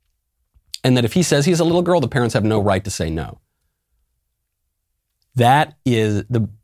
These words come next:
vast majority of Americans think that's evil, terrible, unacceptable. Elite politicians in the Democratic Party and even some Republicans think it's, think it's fine or great.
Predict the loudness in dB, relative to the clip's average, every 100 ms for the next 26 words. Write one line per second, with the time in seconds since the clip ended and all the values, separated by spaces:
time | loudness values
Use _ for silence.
0 | -6 -2 0 0 0 -2 -2 0 0 -2
1 | -2 -6 -8 -10 -12 -14 -10 -6 -4 -4
2 | -6 -8 -18 _ -2 0 2 0 -2 -8
3 | _ _ _ _ _ -2 0 2 0 -2
4 | -6 _ -2 -2 -2 -4 -6 -14 -20 _
5 | _ _ _ _ _ _ _ _ _ 0
6 | 2 0 0 0 0 -2 -4 -4 -2 0
7 | 0 0 0 0 0 0 0 -2 -4 -4
8 | -8 -10 -12 -14 -16 _ -20 _ _ _
9 | _ -6 -6 -6 -14 _ -4 -4 -6 -10
10 | -10 -12 _ _ -2 -2 0 -2 -2 -8